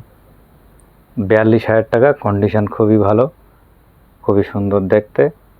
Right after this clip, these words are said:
সুপার মিন্ট, দাগ, ডেন্ট, স্ক্র্যাচ কিচ্ছু নেই, একদম আনটাচ কন্ডিশনে আছে। OnePlus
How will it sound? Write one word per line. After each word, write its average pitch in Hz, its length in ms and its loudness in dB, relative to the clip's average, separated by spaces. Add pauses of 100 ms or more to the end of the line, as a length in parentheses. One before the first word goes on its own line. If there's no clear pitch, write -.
সুপার 107 340 0 (120)
মিন্ট, 135 200 0 (800)
দাগ, 101 220 0 (320)
ডেন্ট, 110 240 2 (280)
স্ক্র্যাচ 107 320 0 (120)
কিচ্ছু - 300 -6 (100)
নেই, 135 120 0 (600)
একদম 101 220 0 (120)
আনটাচ 107 320 -2 (100)
কন্ডিশনে 98 580 -6
আছে। 95 160 -16 (4000)
OnePlus 123 400 2